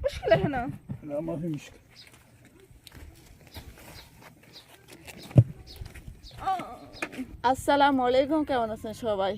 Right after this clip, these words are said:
Speaker 1: ঠিক আছে, বাসার মধ্যে কাজে বাজতেছি না। এদিকে বড় আপার দুইটা সন্তান হয়েছে, একটু খোঁজ খবর নেবো ফোন করে, সেই সময়টা পাইতেছি না। এখন কপিলের বাবা কইতেছে,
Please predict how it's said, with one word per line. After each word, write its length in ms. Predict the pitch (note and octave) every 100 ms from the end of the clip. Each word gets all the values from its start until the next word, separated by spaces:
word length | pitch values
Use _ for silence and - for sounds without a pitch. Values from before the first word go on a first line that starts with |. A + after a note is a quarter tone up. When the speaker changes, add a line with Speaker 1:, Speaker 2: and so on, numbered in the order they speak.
| G3 -
Speaker 1:
ঠিক 120 | C#4+
আছে, 260 | D#4 A#3+
বাসার 380 | G3+ A#3 C#4 B3+
মধ্যে 240 | B3+ C4 B3+
কাজে 320 | B3+ C4 C#4+
বাজতেছি 500 | C#4 - C4 - A3
না। 260 | G#3 E3+ - - - - - -
এদিকে 420 | - A#3 B3+ A#3 B3
বড় 300 | A#3+ A#3+ C4
আপার 280 | B3+ B3+
দুইটা 260 | A#3 B3+ C4
সন্তান 460 | - B3+ C4+ C#4 C4+
হয়েছে, 320 | A3+ A3 A#3
একটু 220 | - B3+
খোঁজ 280 | - C#4+ C#4
খবর 260 | C4 A#3+
নেবো 260 | B3+ C4 B3
ফোন 260 | B3 A#3+ A#3
করে, 340 | C4 A3+ A3 C#4 - - - - -
সেই 180 | C4+
সময়টা 500 | A#3+ C4+ A#3+ C#4 B3
পাইতেছি 380 | A3+ A3+ B3 -
না। 260 | A#3+ G#3+ C#4 - - - - -
এখন 320 | A#3 C4 A#3+
কপিলের 440 | - C#4+ D4+ C4 C4+
বাবা 240 | C#4 C#4+
কইতেছে, 560 | C#4+ D4 D4 C4+ A#3+